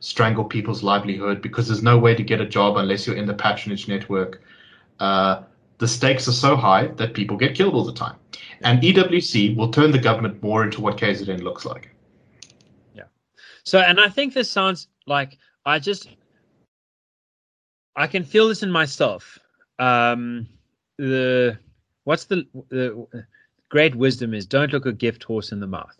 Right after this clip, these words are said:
Speaker 2: right? You know, what's the
Speaker 1: <laughs>
Speaker 2: big news in South Africa? The big news is that finally the Ramaphosa faction is making moves against a public protector who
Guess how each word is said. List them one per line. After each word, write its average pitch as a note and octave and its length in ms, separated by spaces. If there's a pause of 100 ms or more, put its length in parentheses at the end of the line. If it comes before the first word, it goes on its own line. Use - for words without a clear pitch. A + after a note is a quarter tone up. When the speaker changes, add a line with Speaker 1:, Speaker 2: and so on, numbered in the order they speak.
Speaker 2:
right? G2+ 260 (100)
You G2+ 120
know, F#2 100 (500)
what's F#3+ 220
the F#3+ 120
Speaker 1:
<laughs> E3 160
Speaker 2:
big D3+ 160
news D3 300
in C#3+ 80
South C3+ 240
Africa? A2 340
The A#2 100
big F#3 280
news D#3+ 320
is F2+ 380 (380)
that A2+ 360 (420)
finally D#3+ 800 (180)
the A2 60
Ramaphosa C#3+ 640
faction A#2+ 640 (300)
is A#2 140
making C3 460
moves A#2 460 (240)
against A#2+ 300
a - 40
public C#3 300
protector A#2+ 500
who B2 200